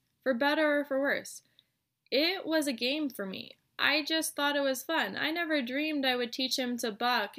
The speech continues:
absolutely everywhere and buck hard. I never, it never even occurred to me.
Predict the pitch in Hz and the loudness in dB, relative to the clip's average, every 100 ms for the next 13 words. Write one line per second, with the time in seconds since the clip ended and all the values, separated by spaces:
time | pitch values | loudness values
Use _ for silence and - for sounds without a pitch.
0 | - - 254 247 - 262 254 240 233 226 | -4 0 2 0 -2 0 0 2 2 0
1 | 233 254 220 180 143 - 247 269 294 - | 0 -2 -2 -2 -6 -4 -4 -2 -2 -4
2 | 339 247 - - _ _ _ _ _ _ | -4 -4 -4 -10 _ _ _ _ _ _
3 | - 254 247 220 208 226 262 262 269 262 | 0 2 2 -2 -4 -2 -2 0 0 0
4 | - - 208 247 277 285 277 254 240 214 | -2 -6 -2 0 2 0 -2 -4 -6 -8
5 | 190 190 180 190 | -8 -10 -14 -14